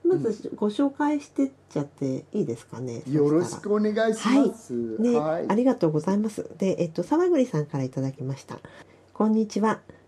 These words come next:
Speaker 1: 自分らしさ、点点点。若い頃は自分らしさとか個性なんて、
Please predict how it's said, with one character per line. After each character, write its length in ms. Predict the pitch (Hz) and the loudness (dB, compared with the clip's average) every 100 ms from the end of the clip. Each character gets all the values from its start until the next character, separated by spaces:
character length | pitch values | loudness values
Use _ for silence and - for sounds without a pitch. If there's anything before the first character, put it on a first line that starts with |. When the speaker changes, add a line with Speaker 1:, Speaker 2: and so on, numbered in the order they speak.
| - | -2
Speaker 1:
自 100 | 180 | 2
分 200 | 240 262 | 4 4
ら 120 | 277 | 4
し 60 | - | 0
さ、 240 | - - - - | -4 -4 -8 -2
点 220 | 175 190 | 0 2
点 240 | 190 180 | 2 0
点。 260 | 175 180 151 - - - - | 2 2 2 -4 -20 -20 -4
若 300 | 151 160 208 | -2 2 2
い 60 | |
頃 260 | 202 175 156 | 2 2 4
は 100 | 147 | 2
自 160 | 143 165 | 0 2
分 240 | 214 226 | 4 4
ら 140 | 240 | 2
し 60 | 240 | -4
さ 160 | - 202 | -4 -4
と 120 | 165 | -2
か 120 | 160 | -4
個 160 | 160 226 | 0 2
性 240 | 233 208 | 2 0
な 160 | 175 165 | 2 0
ん 100 | 160 | 0
て、 240 | 208 202 | -2 -2